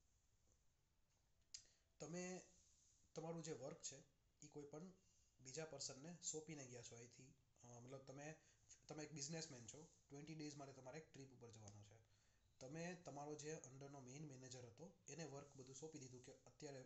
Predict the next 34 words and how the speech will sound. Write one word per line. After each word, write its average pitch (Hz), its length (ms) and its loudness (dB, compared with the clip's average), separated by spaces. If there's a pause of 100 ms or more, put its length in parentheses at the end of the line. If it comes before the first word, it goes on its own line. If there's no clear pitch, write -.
twenty 151 260 -2
days 147 220 0
માટે 143 240 0
હું 147 240 -4 (420)
out 139 180 -4
of, 156 60 2 (240)
અ, 117 220 -8
India 135 280 0
છું, 139 240 -6 (480)
તો 151 60 0
twenty 139 300 2
days 156 260 6
માટે 139 360 0 (340)
જે 151 120 8
પણ 156 180 8
હું 160 280 6
work 165 240 6
કરું 156 180 6
છું 139 140 2
એ 135 40 0
બધું 139 180 0
તારે 120 200 0
કરવાનું 104 320 -2
છે, - 120 -8 (320)
Right? 147 160 2 (380)
એ 160 40 2
બધા 147 180 6
decisions 156 540 6
છે 151 80 2
એ 135 40 0
પણ 175 180 2 (1700)
તારે 143 220 10
લેવાના 104 320 0
છે, - 100 -2